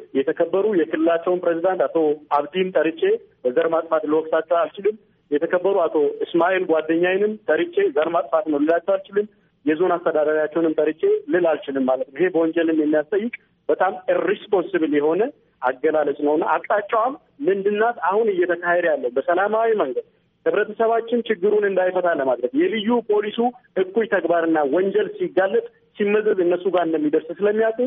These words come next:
ህዝብን ለህዝብ ለማጋጨት ኢንስቲጌት እያደረጉ ያሉት አደገኛ አካሄድ ነው። ይሄንን የአሜሪካ ድምፅም ሆነ ሌሎች ሚዲያዎች በማጋለጥ ሊተባበሩን ይገባል። ሰላም ለመላው የኢትዮጵያ ህዝብ ይሁን። ሰላም ለኦሮሚያ ህዝብ፣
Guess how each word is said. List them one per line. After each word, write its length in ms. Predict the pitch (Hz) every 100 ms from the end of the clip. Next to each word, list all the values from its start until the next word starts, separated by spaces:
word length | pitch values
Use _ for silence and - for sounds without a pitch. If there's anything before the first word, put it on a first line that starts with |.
| 277 -
ህዝብን 320 | - 185 196 190
ለህዝብ 280 | 170 156 165
ለማጋጨት 640 | 156 160 151 175 180 226 - _ -
ኢንስቲጌት 480 | 175 185 208 202 190
እያደረጉ 440 | 160 151 151 156 165
ያሉት 300 | 165 208 - _ -
አደገኛ 380 | 135 147 165 170
አካሄድ 380 | 170 170 170 180
ነው። 140 | 202 240 - - -
ይሄንን 380 | 139 185 214
የአሜሪካ 400 | 196 139 151 165 180
ድምፅም 340 | 175 175 170 160
ሆነ 140 | 180
ሌሎች 300 | 208 147 160 160
ሚዲያዎች 440 | 160 147 170 214 - - _ -
በማጋለጥ 600 | 131 151 151 160 160 170
ሊተባበሩን 640 | 151 147 147 151 156 160 156
ይገባል። 380 | 165 175 202 208 _ _ -
ሰላም 320 | 147 175 196 - -
ለመላው 380 | 135 160 170
የኢትዮጵያ 320 | 156 160 156 165
ህዝብ 160 | 165 170
ይሁን። 200 | 208 214 _ _ -
ሰላም 260 | 160 185 208 220 -
ለኦሮሚያ 440 | 277 143 151 175 180
ህዝብ፣ 180 | 196